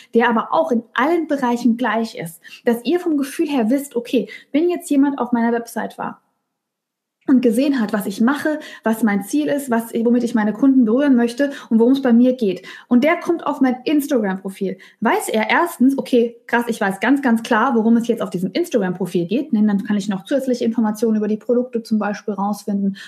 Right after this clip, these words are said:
oder dann kann ich auch noch, äh, zusätzlich etwas über den Vorgang, wie diese Produkte hergestellt werden, rausfinden und aber auch gleich erkennen kann, ach ja, guck mal, das sieht ja ähnlich aus. Das heißt, man kann sofort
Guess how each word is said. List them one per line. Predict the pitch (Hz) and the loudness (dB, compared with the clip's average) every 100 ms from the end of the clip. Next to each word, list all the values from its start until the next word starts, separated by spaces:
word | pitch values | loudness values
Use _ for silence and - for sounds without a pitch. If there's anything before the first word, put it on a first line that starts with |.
| - | -8
oder | 214 220 208 | -2 0 0
dann | 202 | -2
kann | 202 | -2
ich | 202 196 | -2 -2
auch | 196 190 | -6 -2
noch, | 196 190 - - - | -4 -4 -10 -20 -6
äh, | 202 196 | -4 -2
zusätzlich | 226 226 233 - | 0 0 0 -4
etwas | 190 202 196 | -2 -4 -2
über | 202 | -2
den | 185 185 190 - | 0 -2 -4 -12
Vorgang, | - - 247 240 226 | -8 0 2 2 2
wie | 214 | 2
diese | 208 | 0
Produkte | 196 214 202 - | -2 -4 -4 -6
hergestellt | 175 233 254 - 226 220 | -4 -2 -2 -4 -4 -4
werden, | 220 214 | -2 -2
rausfinden | 214 202 214 - 208 214 - - - | -2 -4 -6 -2 0 0 -2 -12 -4
und | 349 349 233 | -4 -2 -2
aber | 233 | -2
auch | - - | -2 -2
gleich | 226 254 | -2 -2
erkennen | - - 302 277 - | -6 -6 0 2 2
kann, | - 240 269 - - | 0 -2 -2 -8 -10
ach | 165 - | -8 -8
ja, | 147 | -4
guck | - | 0
mal, | 208 | 0
das | 170 | -2
sieht | 208 190 | -4 -6
ja | 180 | -2
ähnlich | 226 190 170 - | 0 0 -2 -8
aus. | 185 | -10
Das | 170 | -8
heißt, | - 190 - | -6 -6 -6
man | 175 | -6
kann | 208 220 | 0 0
sofort | 214 196 269 320 | 0 -2 0 0